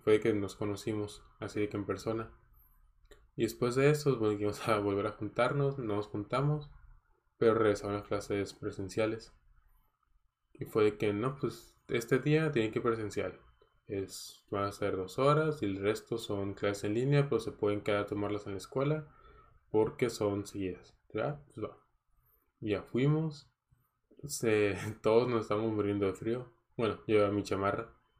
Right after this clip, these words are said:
pero la mayoría están muriendo de frío porque se me olvidó avisarles que en los salones siempre tienen la refrigeración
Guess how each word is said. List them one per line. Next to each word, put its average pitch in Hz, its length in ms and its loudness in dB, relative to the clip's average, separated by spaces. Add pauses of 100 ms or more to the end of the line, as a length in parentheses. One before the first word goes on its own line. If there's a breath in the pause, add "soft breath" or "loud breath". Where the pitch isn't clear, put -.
(960)
pero 107 240 4
la 104 160 2
mayoría 101 260 2
están 110 220 -4
muriendo 110 320 0
de 104 60 2
frío 117 360 -2
porque 101 480 -2 (320 soft breath)
se - 160 0
me 113 60 4
olvidó 104 220 6
avisarles 120 720 2
que 110 100 -2
en 104 100 2
los 101 100 -2
salones 107 560 2 (640)
siempre 104 240 0
tienen 107 220 2
la 104 40 4
refrigeración 101 840 -2